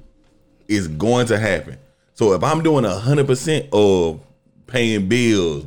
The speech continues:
taking care of the house, the kids, the clothes, all this shit, you getting your hair done, your nails done, your feet done, your makeup, all this shit,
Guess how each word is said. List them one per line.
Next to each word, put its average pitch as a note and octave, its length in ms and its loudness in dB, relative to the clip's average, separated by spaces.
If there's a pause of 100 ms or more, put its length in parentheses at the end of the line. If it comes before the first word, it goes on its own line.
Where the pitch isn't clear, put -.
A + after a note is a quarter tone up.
taking G#2+ 200 -6
care G#2+ 180 -2
of G2+ 60 0
the G2 60 -4
house, F#2+ 400 -2
the D#2 100 -12
kids, G2+ 480 -4
the C#2+ 100 -12
clothes, G2+ 420 0 (420)
all A2 220 0
this G#2+ 160 0
shit, F2 140 -4
you G2+ 100 -4
getting G2+ 200 -4
your F#2+ 100 -4
hair A2+ 200 0
done, F2+ 240 -2
your D#2+ 100 -6
nails G#2+ 320 0
done, E2+ 180 -6
your D2 100 -12
feet A#2 320 -4
done, F2 360 -4 (640)
your D#2+ 100 -14
makeup, A#2+ 440 -2
all B2+ 200 2
this A#2+ 120 0
shit, - 220 -4